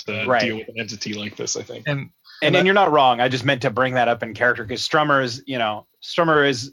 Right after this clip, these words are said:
Speaker 2: not a complicated, you know, person. He's thinking, like, "Well, all right, like, if, if this place is gonna be dangerous, maybe we just burn it down and salt the earth and, you know, put some Kenku around and just shoot anybody that walks too close to it," you know?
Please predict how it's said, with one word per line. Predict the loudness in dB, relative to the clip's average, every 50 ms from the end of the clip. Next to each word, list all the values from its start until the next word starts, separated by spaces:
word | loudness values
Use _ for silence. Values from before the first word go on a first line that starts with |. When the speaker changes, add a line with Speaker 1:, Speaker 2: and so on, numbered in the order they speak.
| _ -8
Speaker 2:
not | -4 0 2 2 2 2
a | 0
complicated, | -2 0 0 2 2 2 0 -4 -12 -16 _ _ _ _ _ -12 -8 -8 -6 -2 -2 -2 0 -2 -4 -6 -10 -20 _ _ _ -14
you | -12 -10
know, | -10 -10 -12
person. | -8 -2 0 2 2 0 0 -6 -8
He's | -6 -6 -6 -6 -4
thinking, | -6 -6 -4 -4 -4
like, | -4 -4 -4 0
"Well, | 0 2 2 2
all | 2 2 2 2
right, | 2 2 2 0 0 -2 -4 -6
like, | -4 -4 -4 -4 -4 -8 _ _ _ _ _ _ _ _ _ _ _ _ _ _ _ _ _
if, | -10 -10 -10 -10 -16 _ -8
if | -4 -2 -2 -2 -2 -2 -6 -6 -4
this | -2 -4 -4
place | -2 -2 -2 -2 -2 -4
is | -8
gonna | -10 -10
be | -8 -4
dangerous, | -2 -2 -2 0 0 0 0 0 -2
maybe | -2 -2 -2
we | -2 -2
just | -4 -4 -4
burn | -4 -4 -4
it | -2
down | -2 -2 -2 -2 -2
and | -4 -6
salt | -6 -4 -4 -4
the | -6 -6 -4
earth | -4 -2 -4 -4 -6 -8
and, | -10 -10 -10 -14 -18 -20 _ _ _ _ _ _ _ _ _ _
you | -10 -8 -4
know, | -4 -4 -4 -6 -8 _ _ -12 -6
put | -4 -4 -4
some | -4 -6 -6
Kenku | -4 -4 -4 -4 -4
around | -2 -2 -2 -2 -4 -4
and | -6 -6
just | -6 -4
shoot | -4 -4 -4 -4
anybody | -4 -4 -4 -4 -4 -2 -2 -4
that | -6 -6
walks | -6 -6 -6 -6 -6 -8 -10
too | -10 -10
close | -10 -6 -4 -2 -2 -4 -6 -8
to | -8 -6
it," | -6 -8 -8 -10
you | -14 -14 -10
know? | -8 -8 -8